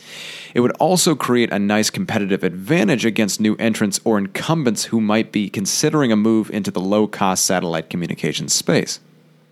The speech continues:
Next, since Atlas's ground stations will be situated across the globe,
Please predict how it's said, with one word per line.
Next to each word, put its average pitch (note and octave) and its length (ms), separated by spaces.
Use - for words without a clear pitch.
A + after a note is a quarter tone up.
Next, F#3+ 400
since - 320
Atlas's C#3 460
ground A#2+ 320
stations G#2 440
will G2+ 120
be G2 100
situated A2 560
across - 420
the F#2 80
globe, B2+ 560